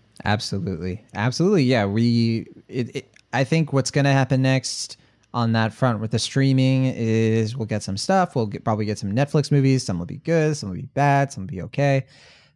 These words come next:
I'm nervous about there being a drought of releases, because if production doesn't really kickstart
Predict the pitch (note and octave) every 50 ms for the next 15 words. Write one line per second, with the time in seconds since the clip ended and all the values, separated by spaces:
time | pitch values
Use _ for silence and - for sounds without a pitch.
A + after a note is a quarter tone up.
0 | _ _ _ _ - C3 C#3+ D3 D3+ C#3+ D3 C#3+ D3 D3 C#3+ B2+ A#2+ G#2 - -
1 | A2+ A2+ A#2 A2 G#2+ A2 A2 G#2 - _ _ _ _ _ _ _ - C3+ B2+ B2
2 | B2 A#2+ A2+ A#2+ B2 A#2+ A#2+ A#2 G#2 F2+ - A2+ A2 G#2+ G#2 F#2+ F#2 - - _
3 | _ _ - A2 G#2 G2 G2+ F#2+ - D3 G#2 G2+ G2 G#2+ G#2+ G2+ - G#2 F#2 F#2+
4 | F#2 - - G#2 G2+ - - G#2+ G2+ G2 G2 G2 G2 G2 - - - - - _
5 | _ _ - G#2+ - _ B2 A#2+ G#2+ B2 C3 - - C3 A#2 A2+ G#2+ A2+ A2 G2
6 | A#2 A2+ A2 G#2 G#2 G#2 - - _ _ _ _ - - A#2+ - - - - B2
7 | A2 G#2 G2+